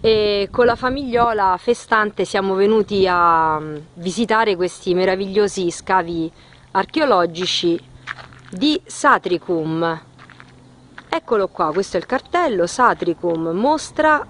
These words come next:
scavi e reperti archeologici, dall'undici giugno duemilaquattordici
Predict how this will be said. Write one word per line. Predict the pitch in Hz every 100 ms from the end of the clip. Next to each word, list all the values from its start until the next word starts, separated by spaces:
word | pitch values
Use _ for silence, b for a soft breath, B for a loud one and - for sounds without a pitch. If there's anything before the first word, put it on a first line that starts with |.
| - - - -
scavi | - - 311 339 285
e | 233
reperti | 220 226 226 226
archeologici, | 202 220 196 170 160 156 160 - 170 - - - - - - - - - - 190
dall'undici | 214 247 285 262 262 - 247
giugno | 254 262 262
duemilaquattordici | 240 269 285 262 294 294 349 370 359 226 220 - 202 196